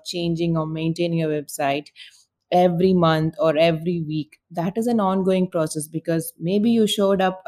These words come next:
on the first page of Google for the first day, but maybe after a few months, you're again going back to third or fourth page. So in order to keep yourself there, it has to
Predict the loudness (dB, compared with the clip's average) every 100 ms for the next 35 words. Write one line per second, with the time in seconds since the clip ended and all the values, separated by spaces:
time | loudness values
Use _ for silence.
0 | -6 -4 -2 0 -2 -2 -2 0 0 -2
1 | 0 0 2 -2 -4 -8 -10 -4 -2 -2
2 | 0 -2 -2 -6 0 0 0 -4 0 2
3 | 2 0 -2 -6 -12 _ 0 0 -2 -2
4 | -2 0 2 0 -2 -6 -8 0 2 4
5 | 2 2 2 2 0 2 2 2 -2 0
6 | 2 4 4 2 0 0 -2 -4 -4 -6
7 | -6 -4 -2 0 0 -2 -4 -6 -6 -6
8 | -4 2 6 6 4 0 0 -2 -2 -4
9 | -6 -4 -4 -4 -6 -6